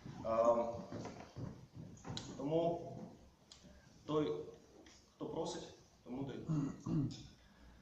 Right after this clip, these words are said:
Ближче до, е, інвестмент бенкінгу. Так, що це таке, з чим його їдять? Я розумію, що, е, у Луцьку важко з цим стикнутися, адже нема професійних компаній, які це, які займаються таким бізнесом, нема,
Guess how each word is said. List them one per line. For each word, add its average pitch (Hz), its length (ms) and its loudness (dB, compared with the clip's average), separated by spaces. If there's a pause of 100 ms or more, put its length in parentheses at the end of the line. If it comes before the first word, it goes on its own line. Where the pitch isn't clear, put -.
(640)
Ближче 226 340 8
до, 185 340 6
е, - 260 2
інвестмент 160 400 6
бенкінгу. 113 420 2
Так, 143 160 -2
що 208 140 2
це 208 120 0
таке, 190 360 2
з 185 100 2
чим 190 160 0
його 165 120 4
їдять? 165 400 6
Я 151 60 4
розумію, 165 360 4
що, 160 160 2
е, 123 520 6
у 175 160 2
Луцьку 180 220 2
важко 160 300 8
з - 80 -2
цим 151 160 0
стикнутися, 202 460 0
адже 151 180 2
нема 165 280 6
професійних - 640 0
компаній, 151 460 4
які - 180 2
це, - 180 0 (360)
які 135 240 -2
займаються 135 460 2
таким - 280 -4
бізнесом, 156 460 -4 (120)
нема, 127 400 2